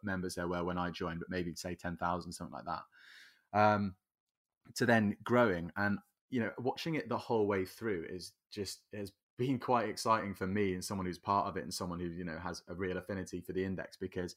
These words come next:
it's gone from nobody knowing about it to everyone I know who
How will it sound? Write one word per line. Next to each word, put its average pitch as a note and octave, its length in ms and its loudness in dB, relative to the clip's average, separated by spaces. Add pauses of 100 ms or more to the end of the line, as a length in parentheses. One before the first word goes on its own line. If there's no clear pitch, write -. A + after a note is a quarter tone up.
(680)
it's A2 160 -4
gone C#3 160 2
from C3+ 160 0
nobody A#2 320 4
knowing G#2+ 280 4
about E2+ 240 -4
it - 40 -12 (140)
to F#2 300 2 (580)
everyone B2 440 4
I A2 140 2
know G#2 240 2
who F#2+ 460 0